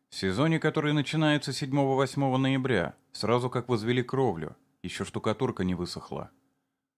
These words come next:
Мать вставала, а я с головой закутывался одеялом, чтобы укрыться от холода,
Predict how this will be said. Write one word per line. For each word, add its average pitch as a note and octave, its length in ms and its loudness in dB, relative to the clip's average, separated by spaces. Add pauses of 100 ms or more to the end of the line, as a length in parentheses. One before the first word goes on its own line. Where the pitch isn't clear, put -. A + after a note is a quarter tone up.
(520)
Мать B2 300 2
вставала, C3+ 720 2 (180)
а G2 100 2
я A#2+ 120 6
с D3 80 -4
головой F3+ 360 4
закутывался A#2 760 0
одеялом, A2 580 0
чтобы A#2+ 260 -4
укрыться A#2 500 0
от G2+ 100 -2
холода, G2+ 580 0